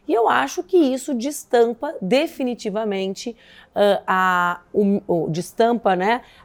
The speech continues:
a, a panela que havia se fechado, cu-, legitimada pelo mito da democracia racial brasileira,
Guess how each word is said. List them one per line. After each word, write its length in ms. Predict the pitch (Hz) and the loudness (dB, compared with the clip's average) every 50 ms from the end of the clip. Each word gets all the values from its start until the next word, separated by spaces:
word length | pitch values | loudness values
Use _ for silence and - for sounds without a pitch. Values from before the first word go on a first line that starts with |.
| _ - | _ 0
a, 400 | 175 170 165 156 - - 170 170 | 0 0 0 -2 -2 0 0 0
a 40 | 165 | 0
panela 880 | - _ - 226 226 220 208 208 214 240 269 269 240 202 180 165 - - _ _ _ | -2 _ 4 4 6 6 4 4 4 4 4 4 4 4 4 2 -2 -10 _ _ _
que 160 | - 202 190 | 2 4 4
havia 260 | 180 165 165 190 208 | 4 4 2 2 0
se 140 | - - 190 | 0 -4 -6
fechado, 760 | - - 240 233 - - 220 202 190 190 190 190 233 269 - - - - - - - - | 0 0 0 0 0 -2 0 2 2 2 0 0 -2 -6 -8 -12 -20 -20 -20 -20 -12 -2
cu-, 220 | - 285 320 - - - - - - - - - - - - - - - - - - - - - | 4 4 4 4 2 -8 -20 -20 -20 -20 -20 -20 -20 -20 -20 -20 -20 -20 -20 -20 -20 -14 -2 4
legitimada 1120 | 226 220 240 285 311 294 285 294 - - 277 247 214 202 196 190 190 190 185 240 262 - - _ - | 6 8 8 8 6 4 0 -2 -4 -4 -4 0 0 2 2 2 2 2 0 -2 -4 -4 -12 _ 2
pelo 240 | - 247 247 277 285 | 2 4 4 4 2
mito 460 | 277 247 226 220 220 - - 262 - _ _ _ | 0 0 0 0 -2 -4 -12 -12 -12 _ _ _
da 140 | - 240 240 | 2 4 6
democracia 600 | 233 240 233 233 - 226 233 220 - - 208 214 | 6 4 4 2 -4 -6 -6 -6 -6 -4 -4 -4
racial 440 | 208 214 214 208 - 226 214 202 196 | -4 -4 -8 -8 -6 -4 -4 -4 -2
brasileira, 600 | 190 190 196 190 247 247 233 202 180 170 175 165 | -2 -2 -2 -2 -2 0 0 0 0 -2 -6 -8